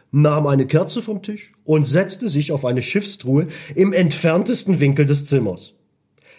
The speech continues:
Hier begann er von neuem, das Papier sorgfältig zu untersuchen, indem er es nach allen Richtungen umwandte. Er sprach aber kein Wort, und sein Benehmen versetzte mich in das größte Erstaunen.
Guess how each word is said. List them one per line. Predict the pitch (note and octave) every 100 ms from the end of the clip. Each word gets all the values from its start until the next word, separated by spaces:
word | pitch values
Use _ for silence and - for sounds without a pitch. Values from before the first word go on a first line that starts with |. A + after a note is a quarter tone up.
| _ _ _
Hier | - G#2+ C3+
begann | C#3+ C#3+ B2+
er | D3+
von | D3+ G3+
neuem, | F#3 A#2 E2+ D2+
das | -
Papier | - A#2+ - B2
sorgfältig | G#2+ B2 D3+ F3 - A#2+ A2+ C#3
zu | C#3+
untersuchen, | A#2+ A2 C#3 F#2+ E2+ A2+ A#2 - - -
indem | D#3 D3+ A3
er | G#3
es | F3 -
nach | D3+ D3
allen | D3+ D#3+ D#3
Richtungen | B2 - C3+ C#3
umwandte. | C#3 B2 F#2 D#2 - - _ _ _ _ _ -
Er | B2+
sprach | - - D3+ D#3+
aber | G2+ F#2+
kein | B2+ E3+
Wort, | D#3 E2 - _ - - _ _ _ -
und | A2 G#2+
sein | A2+ G2
Benehmen | A2 A#2 D#3 G3+
versetzte | C#3 A#2 C#3 - C#3
mich | C#3
in | C#3+
das | G#2 -
größte | - C#3 G#2+ -
Erstaunen. | A2+ C#3 E3+ A#3 C4+ A#2+